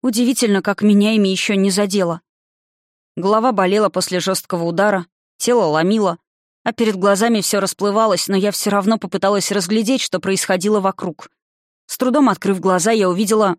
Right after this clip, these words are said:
бой. Не на земле, в воздухе. И сражались сразу несколько пар.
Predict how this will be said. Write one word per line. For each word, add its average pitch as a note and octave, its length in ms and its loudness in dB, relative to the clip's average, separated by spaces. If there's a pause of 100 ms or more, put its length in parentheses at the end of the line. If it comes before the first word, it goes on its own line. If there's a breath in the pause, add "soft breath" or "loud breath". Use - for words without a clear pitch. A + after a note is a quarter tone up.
бой. G#3 480 0 (360)
Не F3 120 2
на F3+ 100 4
земле, G#3 360 2
в F#3 60 -8
воздухе. F#3+ 640 -4 (480)
И - 40 -6
сражались G3+ 500 0
сразу G3+ 320 0
несколько A3 560 -2
пар. E3 380 -4